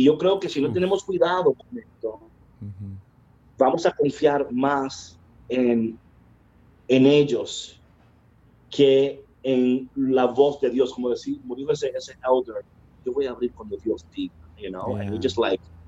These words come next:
Speaker 1: "What in the world?" Like,
Speaker 2: Mm-hmm.
Speaker 1: eh, so, yo creo que more than ever, ahora mismo, tenemos que disponernos a eso, porque yo,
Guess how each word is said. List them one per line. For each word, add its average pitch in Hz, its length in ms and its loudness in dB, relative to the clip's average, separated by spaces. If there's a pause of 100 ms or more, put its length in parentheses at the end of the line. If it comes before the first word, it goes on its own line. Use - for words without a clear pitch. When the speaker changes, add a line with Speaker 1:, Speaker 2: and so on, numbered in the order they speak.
(1300)
Speaker 1:
"What 147 160 4
in 131 120 2
the 107 60 -2
world?" 127 460 -4 (200)
Like, 104 160 -6
Speaker 2:
Mm-hmm. 104 220 -10 (340)
Speaker 1:
eh, 120 360 6
so, 127 400 2 (280)
yo 151 100 4
creo 208 240 2
que 165 260 -2
more 143 320 4
than - 180 -6
ever, 147 320 -4
ahora 147 160 -4
mismo, 180 440 -8 (320)
tenemos 139 460 -2
que 170 280 0 (180)
disponernos 139 580 0
a 180 40 -2
eso, 170 100 -8
porque 143 240 0
yo, 156 100 -2